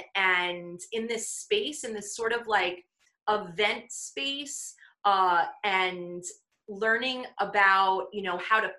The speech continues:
pivot, like, when you start with one idea and where you actually wind up, you know, six to twelve to eighteen months from there has been really, uh, just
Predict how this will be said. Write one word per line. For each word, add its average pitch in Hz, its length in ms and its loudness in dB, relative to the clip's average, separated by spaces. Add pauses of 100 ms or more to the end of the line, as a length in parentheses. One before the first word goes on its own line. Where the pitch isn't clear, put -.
pivot, 277 440 -6
like, 190 200 -2
when 196 140 -6
you 185 80 -8
start 220 460 0
with 214 160 -6
one 220 180 0
idea 269 480 -2 (200)
and 190 180 -4
where 196 280 0
you 220 200 -4
actually 208 800 -4
wind 190 480 0
up, 185 340 2
you 202 120 -6
know, 180 240 -2
six - 560 -8
to 180 120 -20
twelve 190 580 2
to - 140 -10
eighteen 190 440 -10
months 190 360 -4
from 254 160 -8
there 285 380 0 (460)
has 214 160 0
been 214 180 -2
really, 247 640 -6 (160)
uh, 180 260 6
just - 240 -10